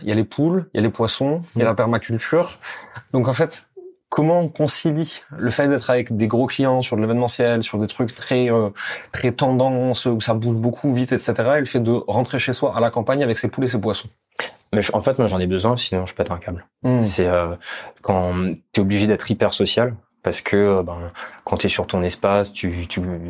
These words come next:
Speaker 2: si, si tu fais pas qu'il y ait une certaine ambiance, euh, qu'il y ait une certaine, euh, bonne humeur, ben, ça n'attire pas les, les personnes.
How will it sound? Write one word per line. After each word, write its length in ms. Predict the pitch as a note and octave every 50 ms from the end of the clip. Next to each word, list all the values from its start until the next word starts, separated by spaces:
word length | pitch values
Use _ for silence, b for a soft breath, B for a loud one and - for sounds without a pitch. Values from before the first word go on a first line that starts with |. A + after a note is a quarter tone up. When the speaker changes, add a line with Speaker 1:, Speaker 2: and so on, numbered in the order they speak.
| E2+ E2
Speaker 2:
si, 200 | E2 - - G3 -
si 200 | - - - -
tu 100 | - -
fais 140 | - G#2+ F2
pas 160 | - G#2+ G#2
qu'il 160 | - - G2+
y 20 |
ait 260 | F#2+ F#2 G2 F#2+ F#2+ F#2+
une 80 | F#2
certaine 400 | F#2 - G2+ G2 - G#2 F#2+ F#2
ambiance, 520 | F#2 F#2+ F#2+ F2+ G2+ G2+ G2+ G2+ - - -
euh, 180 | F2+ F2 F2 E2
qu'il 140 | - -
y 20 | F#2
ait 40 | F2+
une 40 |
certaine, 400 | - - F#2 E2+ - - F#2+ F#2
euh, 140 | F#2 F2+ F2+
bonne 220 | F2+ F#2+ F#2 F#2+ G2
humeur, 320 | G2 G2 G2 G2+ G2+ G2
ben, 100 | F2 F2
ça 260 | - - F2+ F2 F2 F2
n'attire 440 | F2+ F2 F2+ F2 - - - -
pas 160 | - - G2 F2+
les, 220 | F2+ F2 E2+ E2
les 100 | D#2+ E2+
personnes. 420 | - - F2 - - G#2+ G#2+ G#2+